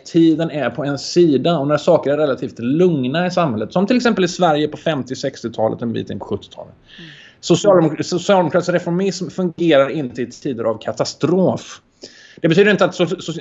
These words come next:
Speaker 1: att, att, att faktiskt existerande socialdemokratiska formationer av typen Labour i, i England,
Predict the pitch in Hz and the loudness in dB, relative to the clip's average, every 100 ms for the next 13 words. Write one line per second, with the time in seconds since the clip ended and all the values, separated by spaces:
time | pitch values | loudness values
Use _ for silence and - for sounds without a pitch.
0 | 120 151 143 147 143 143 120 120 - 82 | -12 -6 -4 -2 -4 -4 -4 -4 -6 -10
1 | - 147 - 175 170 165 175 160 180 160 | -6 -6 -2 -2 -2 -4 -4 -4 -4 -4
2 | 156 - 165 139 143 131 - 143 135 - | -4 -2 0 0 0 -2 0 0 0 -2
3 | - - 143 - - 170 165 196 160 123 | -4 -2 -2 -2 0 0 2 0 0 -2
4 | - 139 127 151 135 135 131 127 135 135 | -6 -4 -4 -2 -4 -2 -2 -2 0 2
5 | 131 131 127 123 131 135 131 131 139 135 | 2 2 2 0 0 2 0 0 0 0
6 | 131 | -2